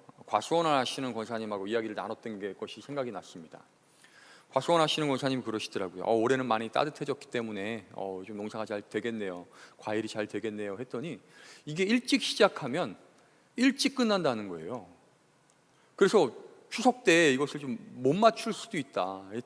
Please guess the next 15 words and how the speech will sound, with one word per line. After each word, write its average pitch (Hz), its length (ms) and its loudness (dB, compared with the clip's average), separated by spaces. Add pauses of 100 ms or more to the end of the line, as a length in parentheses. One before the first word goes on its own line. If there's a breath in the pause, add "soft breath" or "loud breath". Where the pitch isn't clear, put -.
시기를 233 420 4
못 170 120 4
맞출 165 320 0
수, - 120 -16
출하 226 280 4
시기를 202 320 -2
못 131 80 4
맞출 156 320 0
수도 - 240 -10
있다라는 120 1000 2
이야기를 143 320 6
하셨던 127 320 -4
것이 113 560 -6 (220)
떠올렸-, 160 500 -4
떠올랐습니다. 143 640 0